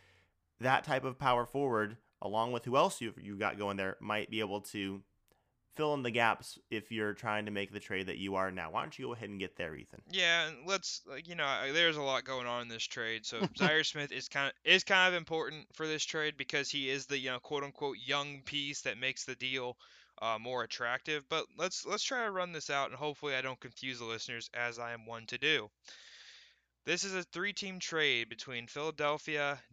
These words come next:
Speaker 2: Dallas, and Chicago. So if you can imagine what those teams look like. Dallas will be receiving Al Horford and Shaquille Harrison. Al Horford from Philadelphia, Shaquille from the Bulls.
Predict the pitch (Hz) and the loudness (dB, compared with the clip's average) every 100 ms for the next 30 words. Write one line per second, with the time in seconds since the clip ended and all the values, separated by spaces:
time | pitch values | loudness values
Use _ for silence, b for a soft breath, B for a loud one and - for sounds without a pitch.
0 | - 135 143 139 135 - - 131 127 - | -2 2 4 2 -2 -4 -8 -8 -6 -4
1 | 127 139 131 120 104 92 - _ - 110 | -4 0 2 2 -4 -14 -20 _ -10 -8
2 | 110 117 131 123 131 139 139 139 139 135 | -8 -10 -6 -4 0 2 2 -2 -10 -12
3 | _ - 139 143 135 - 135 131 123 123 | _ -6 -4 -2 -4 -4 -8 -6 -6 -8
4 | - - - - b b b - 143 160 | -8 -14 -14 -20 b b b 0 4 6
5 | 190 180 175 160 151 147 135 131 127 - | 4 -2 -6 -6 -4 -4 -4 -4 -6 0
6 | 131 147 147 147 139 143 139 - 127 - | 0 0 -4 -6 -4 -6 -6 -6 -4 -4
7 | 135 - 135 131 131 131 127 120 - 95 | -8 -6 -6 -4 -2 0 0 -4 -8 -12
8 | - _ _ 110 113 120 117 127 113 113 | -20 _ _ -12 -10 -10 -10 -12 -16 -10
9 | 123 117 123 127 131 123 - - 120 117 | -8 -4 -4 -6 -6 -8 -10 -8 -6 -8
10 | - 120 110 110 - - | -12 -16 -12 -12 -14 -16